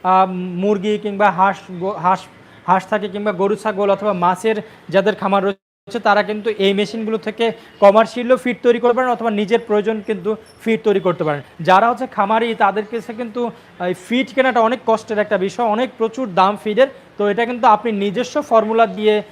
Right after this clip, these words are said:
বিভিন্ন জিনিসপত্র দিবেন ভেতরে, আর সেটা থেকে কিন্তু ফিড হয়ে বেরিয়ে আসবে। এছাড়া আমরা যদি এই মেশিনটির কথা বলি, এটা হচ্ছে আমাদের একটি,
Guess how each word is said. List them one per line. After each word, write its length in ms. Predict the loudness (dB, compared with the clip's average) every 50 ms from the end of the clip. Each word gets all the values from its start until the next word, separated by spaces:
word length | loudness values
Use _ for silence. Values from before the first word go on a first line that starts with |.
| -18 -20 -10
বিভিন্ন 440 | -6 -4 -4 -2 -4 -4 -4 -4 -4
জিনিসপত্র 580 | -4 -4 -4 -4 -4 -4 -4 -4 -4 -2 -4 -4
দিবেন 320 | -4 -4 -2 -2 0 0
ভেতরে, 380 | 0 -2 0 0 2 4 4 4
আর 220 | 4 4 2 0
সেটা 240 | -2 -4 -2 -2 -2
থেকে 180 | -2 -2 -4 -4
কিন্তু 300 | -4 -6 -4 -4 -6 -6 -6 -14 -20 -20 -10
ফিড 260 | -6 -4 -4 -4 -2
হয়ে 220 | -2 0 2 2 2
বেরিয়ে 280 | 2 2 2 2 2
আসবে। 300 | 0 0 -2 -6 -12 -16 -16 -18 -20 -20 -14 -6 -4
এছাড়া 300 | 0 2 4 6 6 6
আমরা 180 | 6 6 2
যদি 140 | 2 2 2
এই 100 | 2 2
মেশিনটির 360 | 2 -2 -6 -8 -10 -10 -6 -4
কথা 200 | -4 -2 -2 -2
বলি, 260 | 0 0 -2 -2 -4 -6 -12 -20 -20 -20 -12 -6 -2
এটা 260 | -2 0 2 2 2
হচ্ছে 320 | 2 0 -4 -4 -2 -2
আমাদের 280 | 0 0 -2 -2 0 -2
একটি, 360 | -2 -2 -4 -4 -4 -4